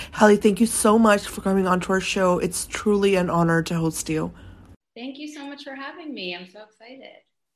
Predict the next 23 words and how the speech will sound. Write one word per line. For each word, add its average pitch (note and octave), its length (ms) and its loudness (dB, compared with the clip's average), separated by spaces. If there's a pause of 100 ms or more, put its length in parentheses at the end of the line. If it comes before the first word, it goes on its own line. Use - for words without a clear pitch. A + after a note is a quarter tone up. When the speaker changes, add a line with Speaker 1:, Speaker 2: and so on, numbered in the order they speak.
(200)
Speaker 1:
Uh, B3 340 2
could - 160 -20
you E4+ 140 -2
tell D#4+ 240 -8
us D#4 300 -6
about A#3 240 -2
yourself B3 500 -4
and G#3+ 80 -12
your F#3+ 100 -8
background G#3 600 -6
and, F#3 300 -6
um, E3+ 460 -4
just F3 240 -18
writing G3+ 540 0
and F3 140 -2
how F#3+ 120 -6
you G3+ 140 -6
got F#3+ 180 -6
started? E3+ 540 -4 (1200)
Speaker 2:
Sure. A#3+ 500 -6 (100)
Yeah. G#3 320 -2 (240)
Um, G3+ 600 -10 (1160)
I A#3 120 -4